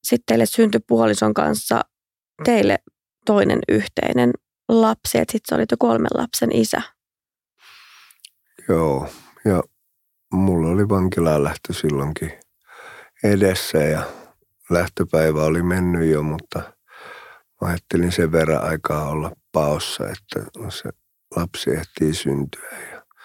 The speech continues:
Speaker 1: Halusit sä mennä mukaan synnytykseen?
Speaker 2: Joo, halusin ja puoliso halusi, että mä tuun mukaan. Ja tota, mä olin hakenut lykkäystäkin siihen, mutta mä en saanut sitä, että, että mä olin jo niin paljon ehtinyt touhuta kaikkea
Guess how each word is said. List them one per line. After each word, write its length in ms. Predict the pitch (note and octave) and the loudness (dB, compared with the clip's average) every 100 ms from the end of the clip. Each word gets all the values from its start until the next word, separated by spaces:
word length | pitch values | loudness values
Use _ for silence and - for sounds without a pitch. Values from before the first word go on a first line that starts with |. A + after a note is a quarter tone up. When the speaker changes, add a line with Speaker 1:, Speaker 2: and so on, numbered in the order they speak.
| - - - | -20 -16 -2
Speaker 1:
Halusit 300 | G3 F3+ - | 0 0 2
sä 60 | |
mennä 160 | F3+ F3+ | 2 4
mukaan 320 | F3+ - - | 4 2 -4
synnytykseen? 560 | - - - - A2+ A2+ | -2 -2 -4 -2 4 4
Speaker 2:
Joo, 320 | F#2+ D2+ E2 - - - | 6 2 0 -10 -20 -20
halusin 580 | - E2 D#2+ E2 F2+ E2 | -2 2 4 2 2 2
ja 100 | E2 - | 2 4
puoliso 400 | E2 D2+ E2 E2 | 4 4 0 -2
halusi, 420 | D#2 C2+ - - | -2 -4 -6 -8
että 200 | - B1+ | -6 -6
mä 240 | C2 A#1+ - - - | -6 -8 -12 -16 -6
tuun 180 | A#1+ B1 | -6 -4
mukaan. 520 | A#1 - G1+ G#1 A1+ | -8 -8 -6 -6 -8
Ja 80 | - - | -10 -16
tota, 300 | - - - _ _ _ - F2 | -12 -12 -12 _ _ _ -4 2
mä 60 | |
olin 140 | E2+ E2+ | 4 4
hakenut 360 | E2 F#2 F#2+ | 2 2 4
lykkäystäkin 760 | F#2 E2+ - - C#2 - - - | 4 0 0 -2 -2 -8 -14 -8
siihen, 320 | - C#2 C#2 | -2 -2 -2
mutta 180 | A#1+ - | -8 -6
mä 140 | A1+ | -6
en 100 | - | -6
saanut 380 | - A#1+ B1+ C#2+ | -6 -8 -8 -10
sitä, 260 | - - - | -12 -10 -12
että, 280 | - - _ - - - - - - - - _ _ - | -12 -20 _ -20 -18 -18 -16 -18 -20 -20 -20 _ _ -12
että 260 | - - D#2 | -12 -6 -2
mä 100 | C#2+ | 2
olin 160 | D2+ | 2
jo 80 | E2 | 4
niin 180 | F2 E2 | 2 2
paljon 220 | D#2+ D2+ | 2 2
ehtinyt 420 | D2 D2 - E2 - | 0 -2 -4 -6 -2
touhuta 420 | - C2+ D2+ D#2 - | -2 0 -4 -8 -8
kaikkea 520 | - - - - A1+ | -6 -6 -4 -2 -2